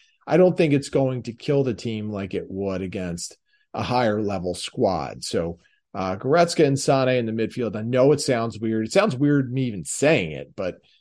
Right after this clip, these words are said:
I think that's how it's going to work out. The next layer up that attack in this three four two one, I think Musiala and Muller will be working in some kind of partnership there.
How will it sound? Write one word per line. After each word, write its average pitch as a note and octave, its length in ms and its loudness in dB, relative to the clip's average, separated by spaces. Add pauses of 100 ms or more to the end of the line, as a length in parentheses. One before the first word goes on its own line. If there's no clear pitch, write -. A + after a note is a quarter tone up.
(140)
I A2 80 -6
think C#3 220 2
that's A#2 200 4
how A2+ 160 4
it's A2 120 -4
going A2 200 -4
to G2+ 80 -10
work G#2+ 300 0
out. G#2+ 220 2
The A2+ 80 -2
next D3+ 360 2
layer C#3+ 480 4
up C3+ 220 2
that C3 180 2
attack C#3 580 -2 (520)
in C3+ 180 -6
this C3 280 -2 (200)
three C3+ 300 2
four C3+ 320 -4
two B2+ 260 -2
one, B2 480 -2
I A2+ 140 -6
think B2 280 -2
Musiala B2+ 840 2
and A2+ 280 -4
Muller B2+ 380 2
will A#2 140 -2
be G#2+ 160 -4
working A2+ 640 -4 (420)
in C3 120 -2
some F3+ 220 4
kind D#3 200 4
of C#3 100 -2
partnership D3 640 -2
there. C3 380 2